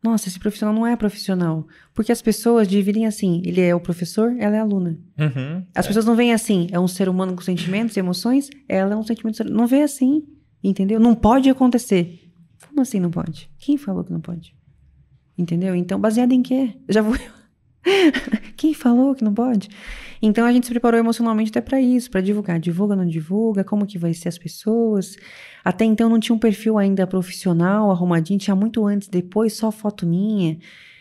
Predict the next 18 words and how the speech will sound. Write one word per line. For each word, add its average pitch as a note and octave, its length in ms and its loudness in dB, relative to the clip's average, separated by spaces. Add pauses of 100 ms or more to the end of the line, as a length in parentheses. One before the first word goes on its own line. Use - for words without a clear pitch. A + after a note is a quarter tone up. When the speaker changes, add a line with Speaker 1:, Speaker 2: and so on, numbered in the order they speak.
(260)
Speaker 1:
E A3 60 0
só C4 140 2
tinha C#4 240 4
elogio. A#3+ 680 2
Só - 160 -2
que C4 80 -2
elogio B3+ 260 4
nunca C#4+ 200 2
me C4 100 4
alimentou F#3+ 460 0
também. D#3+ 420 -2
Eu G3 80 -8
falei, B3 180 -2
"Meu, C4+ 160 2
isso G3+ 160 -4
aqui A3 200 -6
é A3+ 300 0
ego. D#3+ 300 -6